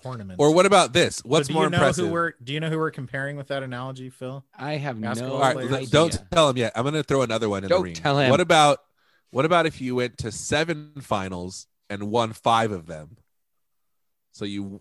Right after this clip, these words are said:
Speaker 2: got five gold medals and two silver medals.
Speaker 3: Okay. I, I, my, my No Fear t-shirt reasoning still stands.
Speaker 1: So you think the six never losing a championship is more impressive?
Speaker 3: You guys,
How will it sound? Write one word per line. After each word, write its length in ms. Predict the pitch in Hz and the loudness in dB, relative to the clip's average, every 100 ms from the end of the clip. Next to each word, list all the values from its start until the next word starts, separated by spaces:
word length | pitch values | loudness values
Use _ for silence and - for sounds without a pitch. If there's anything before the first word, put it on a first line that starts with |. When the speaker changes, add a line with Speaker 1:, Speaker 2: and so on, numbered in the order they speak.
| - | -8
Speaker 2:
got 200 | 107 - | -8 -8
five 460 | - 120 147 156 | -2 0 2 -2
gold 280 | - 104 95 | -2 -2 -2
medals 400 | 98 92 90 - - | -4 -6 -8 -12 -14
and 180 | 90 90 | -14 -10
two 200 | - 104 | -8 -8
silver 300 | - 92 90 | -8 -10 -10
medals. 440 | 78 76 73 - _ _ _ _ | -16 -18 -18 -20 _ _ _ _
Speaker 3:
Okay. 400 | - 98 101 165 160 _ _ _ _ _ _ _ _ _ _ _ _ _ _ _ _ _ _ _ _ _ - | -18 -14 -10 -10 -12 _ _ _ _ _ _ _ _ _ _ _ _ _ _ _ _ _ _ _ _ _ -14
I, 160 | 117 113 _ _ | -12 -12 _ _
I, 140 | 117 123 - | -12 -12 -8
my, 440 | 117 127 131 127 _ _ _ | -4 -2 -4 -6 _ _ _
my 200 | - 117 | -6 -2
No 200 | 123 135 | 0 -2
Fear 220 | 147 151 135 | 0 0 -2
t-shirt 520 | - 139 - 123 117 | -4 -8 -4 -4 -4
reasoning 460 | 117 123 113 110 104 | -6 -6 -4 -6 -6
still 200 | - 113 | -6 -8
stands. 420 | - 98 104 - - _ _ _ | -8 -12 -12 -20 -20 _ _ _
Speaker 1:
So 140 | - 120 | -18 -12
you 160 | 120 | -10
think 240 | 139 151 127 | -6 -8 -8
the 80 | 113 | -12
six 420 | - 143 135 - | -10 -8 -8 -10
never 300 | 120 135 131 | -6 -6 -4
losing 360 | 120 127 120 | -6 -6 -6
a 40 | 107 | -10
championship 560 | - 107 101 104 104 | -12 -12 -12 -12 -14
is 120 | 92 95 | -14 -14
more 180 | 104 | -12
impressive? 580 | 95 92 87 - 80 82 _ _ _ _ _ _ _ _ _ _ _ _ _ _ _ _ _ _ - | -12 -14 -16 -16 -20 -20 _ _ _ _ _ _ _ _ _ _ _ _ _ _ _ _ _ _ -8
Speaker 3:
You 100 | 135 | 0
guys, 380 | 165 147 117 | 0 0 -6